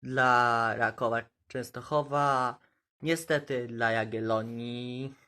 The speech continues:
super, przynajmniej jeden punkt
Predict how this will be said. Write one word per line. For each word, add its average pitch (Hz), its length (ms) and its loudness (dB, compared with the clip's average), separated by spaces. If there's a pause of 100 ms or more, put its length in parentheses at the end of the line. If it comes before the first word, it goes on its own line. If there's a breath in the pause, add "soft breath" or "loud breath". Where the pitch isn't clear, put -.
(340 soft breath)
super, 117 680 -4 (260 loud breath)
przynajmniej 185 720 -2
jeden 113 380 -4
punkt 113 480 -10